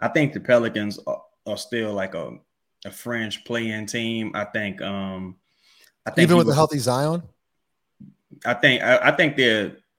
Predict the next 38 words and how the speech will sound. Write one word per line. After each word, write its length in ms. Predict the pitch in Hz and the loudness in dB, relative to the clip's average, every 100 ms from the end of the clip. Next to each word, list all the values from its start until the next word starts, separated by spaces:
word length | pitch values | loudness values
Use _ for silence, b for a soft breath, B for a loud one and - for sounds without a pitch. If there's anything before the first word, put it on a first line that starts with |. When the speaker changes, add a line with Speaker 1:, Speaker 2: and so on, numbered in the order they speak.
| - | -6
Speaker 1:
a 180 | 101 95 | -4 -4
playoff 840 | - 120 117 107 - 131 139 - | -8 -2 0 0 4 4 4 2
team, 300 | 107 107 98 | -8 -6 -4
but 80 | 107 | -2
I 160 | 117 | -2
don't 140 | 113 107 | -4 -4
think 180 | 107 98 | -6 -4
they're, 140 | 101 | -2
like, 260 | 101 92 87 | -2 -2 -4
a, 240 | 82 73 - _ _ _ _ _ _ _ _ _ | -6 -8 -14 _ _ _ _ _ _ _ _ _
you 240 | - 107 80 | -10 -8 -8
know, 260 | - - | -12 -10
<laughs> 40 | 139 | -4
I 580 | 143 185 151 - 156 - B B | 0 2 2 4 2 2 B B
don't 220 | 113 101 | -6 -4
think 160 | 101 101 | -4 -4
they're, 100 | 87 | -4
like, 180 | 82 85 | -4 -6
a 100 | 80 | -8
real 240 | 85 80 - | -8 -10 -10
threat. 240 | 78 - - | -8 -8 -4
I, 220 | 104 107 | -2 0
I 0 | 107 | 0
think, 260 | 131 135 | 2 2
<laughs> 120 | - 175 | 4 4
I 60 | - | 4
think 320 | 143 131 - | 4 2 2
they're, 220 | 113 104 | 0 2
uh, 240 | 98 101 95 | 2 0 -2
they're 180 | 110 104 | -4 -2
getting 200 | 107 98 | -4 -6
the 60 | |
playoffs, 640 | 98 101 98 95 95 90 - | -6 -6 -2 -2 -2 -6 -10
and, 220 | 95 82 | -10 -6
uh, 360 | 92 92 90 - B B B _ _ | -4 -4 -6 -8 B B B _ _
once, 480 | 104 123 120 - _ _ - | 0 0 0 -6 _ _ -4
you 160 | 131 | -2
know, 280 | 117 110 104 | 0 -2 -2